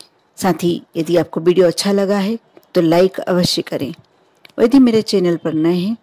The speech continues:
मेरी आवाज़ पहली बार सुन रहे हैं, तो अवश्य सब्सक्राइब कर लें,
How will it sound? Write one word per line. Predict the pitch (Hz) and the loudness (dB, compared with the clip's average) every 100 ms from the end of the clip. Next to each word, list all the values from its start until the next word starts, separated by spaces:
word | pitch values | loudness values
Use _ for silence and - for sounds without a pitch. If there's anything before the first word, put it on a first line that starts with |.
| _ _ _ _ _ | _ _ _ _ _
मेरी | 175 190 | 0 2
आवाज़ | 190 202 - - | 2 0 -4 -2
पहली | 180 190 220 | 0 2 2
बार | 175 165 | 0 0
सुन | 175 151 | -4 -2
रहे | 156 151 | -4 -4
हैं, | 151 156 | -6 -6
तो | - | -6
अवश्य | - 202 - - | -2 -2 -4 -6
सब्सक्राइब | 165 - - 170 170 - | -6 -6 -6 -8 -8 -6
कर | 170 | -4
लें, | 165 | -4